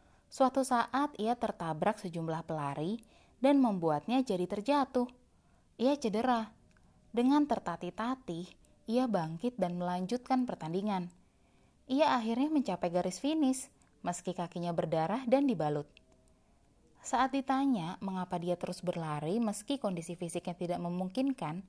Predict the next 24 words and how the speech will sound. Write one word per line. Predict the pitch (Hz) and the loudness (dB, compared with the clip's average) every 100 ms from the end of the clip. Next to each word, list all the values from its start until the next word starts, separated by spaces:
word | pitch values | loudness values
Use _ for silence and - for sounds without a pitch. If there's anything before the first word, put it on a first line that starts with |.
| _ _ _ _ - | _ _ _ _ -8
Aquari | 240 247 254 262 320 | -6 2 2 4 2
menjawab | 247 180 170 262 - | 0 2 2 0 -2
seperti | 190 - 202 254 | -6 -4 0 2
ini, | 247 240 - _ _ _ _ _ _ _ - | 2 -2 -10 _ _ _ _ _ _ _ -2
"Negara | 269 269 277 277 | 2 4 4 4
saya | 269 254 254 311 320 | 2 2 4 2 2
tidak | 233 190 | 2 2
mengirim | 185 185 180 185 | 0 0 -2 -2
saya | 190 185 | -2 0
terbang | 180 180 170 175 226 | 0 -2 2 2 2
sepuluh | 247 240 247 285 | -2 -2 0 2
ribu | 277 202 180 | 0 0 -2
mil | 180 175 | -2 -2
jauhnya | 170 196 254 247 165 180 - _ _ _ | 2 2 2 0 -4 -4 -8 _ _ _
hanya | - 269 269 302 | 0 4 4 4
untuk | - 185 175 175 | 2 -4 -4 -6
start | - 185 208 - | -6 -4 -2 -2
berlari. | 185 180 220 269 240 233 - _ _ _ _ - | -2 0 2 2 0 -2 -14 _ _ _ _ -2
Mereka | 262 285 330 | 0 2 2
mengirim | 311 277 262 254 247 | 4 4 4 2 0
saya | 214 175 196 262 | -2 0 0 0
untuk | - 247 247 285 | 0 -2 -2 -2
menyelesaikan | 220 185 170 175 220 269 294 262 | -2 -4 -6 -4 0 2 4 4
lomba." | 190 160 156 147 | 2 0 -2 -4